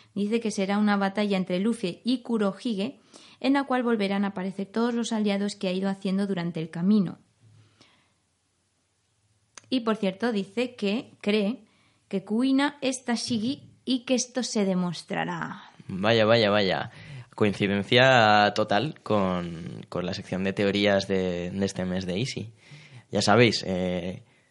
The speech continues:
Speaker 2: tenéis que hacer dos bandos. Kuina es Tashigi, o sea, los believers, o, o los que Kuina no es Tashigi,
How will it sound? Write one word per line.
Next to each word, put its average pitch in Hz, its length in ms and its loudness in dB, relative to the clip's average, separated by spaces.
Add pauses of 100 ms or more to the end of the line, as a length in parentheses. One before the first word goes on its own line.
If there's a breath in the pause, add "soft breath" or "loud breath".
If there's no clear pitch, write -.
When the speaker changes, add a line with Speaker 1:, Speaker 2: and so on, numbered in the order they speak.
(480 soft breath)
Speaker 2:
tenéis 107 240 -4
que 120 80 -2
hacer 104 200 -2
dos 92 160 -2
bandos. - 420 -10 (1120 soft breath)
Kuina 123 360 4
es 113 120 0
Tashigi, 131 560 -2
o 117 40 -14
sea, 95 260 -2
los 92 420 -2
believers, 107 640 -4 (300)
o, 92 920 -2
o 110 220 0
los 107 180 -2
que 101 300 -4 (760)
Kuina 104 600 -4
no 98 200 -4
es 95 160 -4
Tashigi, - 440 -2